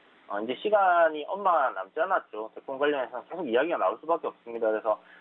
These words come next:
어, 이쪽 정치 관련주들, 어, 잘 보시면 좋을 것 같습니다. 그리고 이제 엑스맥, 어, 설명드릴 텐데요. 음, 엑스맥은 지난번에 이제 뭐, 어, 여러 번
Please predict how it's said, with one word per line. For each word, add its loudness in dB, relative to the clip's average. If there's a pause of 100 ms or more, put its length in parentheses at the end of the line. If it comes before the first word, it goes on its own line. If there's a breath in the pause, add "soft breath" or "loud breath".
(140 loud breath)
어, 4
이쪽 0
정치 4
관련주들, 2
어, -12 (220)
잘 -12
보시면 -10
좋을 -8
것 -4
같습니다. 0 (480 loud breath)
그리고 -4
이제 0
엑스맥, 0 (160)
어, 2
설명드릴 -2
텐데요. 0 (420)
음, -6
엑스맥은 2
지난번에 -2
이제 0
뭐, 2
어, 0
여러 4
번 2